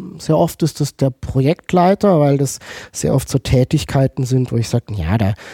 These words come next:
schmieren wir das Getriebe mit ein bisschen Öl. Ähm, manchmal ist es aber auch zum Beispiel der Auftraggeber oder einfach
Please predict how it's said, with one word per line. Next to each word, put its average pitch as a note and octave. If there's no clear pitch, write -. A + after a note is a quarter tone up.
schmieren C#3+
wir B2+
das A#2+
Getriebe E3
mit C#3
ein C3+
bisschen A#2+
Öl. F3
Ähm, E3
manchmal G3+
ist F3+
es E3+
aber D3+
auch C#3+
zum -
Beispiel E3
der E3
Auftraggeber C3
oder C3+
einfach G#2+